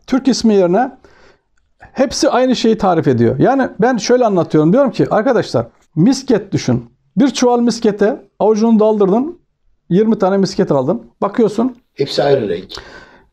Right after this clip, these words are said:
Speaker 1: Ee, hepsi misket mi? Hepsi misket. Ama içinde bakıyorsun yeşil rengi var, sarı rengi var, kırmızı rengi var, beyazı var, siyahı var. Biz çocukluğumuzda çok misket oynadık. Misketlerin içinde değişik renkler var, rengarenk. Ama hepsi misket. Ama renkli.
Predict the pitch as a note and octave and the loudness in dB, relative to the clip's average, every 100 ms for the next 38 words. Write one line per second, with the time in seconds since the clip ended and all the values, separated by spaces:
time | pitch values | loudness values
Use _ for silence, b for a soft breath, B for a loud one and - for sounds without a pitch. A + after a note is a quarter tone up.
0 | - - C#3+ C#3 C#3 C3+ C3 A#3+ - C4+ | -6 -2 2 2 2 0 0 -2 -2 -2
1 | C#4 G3 G#3+ - D4+ D4 C4+ C4+ C4 B3 | 0 0 -2 0 -4 0 -2 0 0 0
2 | - C3 - _ _ - A#3+ A#3+ C4 B3+ | 0 -4 -6 _ _ -2 -2 0 2 2
3 | A#3+ A#3 A#3+ A3+ B3 A3 G3+ A3 A3+ A3+ | 2 0 -2 0 2 2 2 0 0 0
4 | A3+ A3+ - G3+ G#3 G#3+ G#3 A3 G#3+ G#3 | 0 0 0 0 0 0 2 2 0 0
5 | G3 G3 F#3+ G3+ G3 G3+ F#3 E3 F3+ F#3+ | 0 2 2 2 2 2 0 0 0 2
6 | F#3 F#3+ E3+ - F3 D#3+ C3 - D#3+ E3 | 2 2 0 0 2 2 0 -2 -4 0
7 | D#3+ E3 E3+ - - F3 F3 D#3+ A#2+ - | 0 0 -2 -8 -4 -2 0 -2 -4 -10
8 | _ D3+ - E3+ E3 D#3 F3+ D#3 D3+ - | _ -10 -4 -4 0 0 2 2 0 0
9 | C#3+ D3 D3 C3 A#2+ C3 C3+ A#2 A2+ A#2+ | -2 0 0 0 0 0 0 0 -2 -8
10 | _ _ _ _ _ _ _ _ _ - | _ _ _ _ _ _ _ _ _ -6
11 | E3 C4+ F#3 G3+ F#3 - A2+ - _ _ | -2 0 0 -2 -2 -2 -6 -6 _ _
12 | _ _ _ - B3+ G3+ G3+ D#3 B2 | _ _ _ -2 0 0 0 -4 -4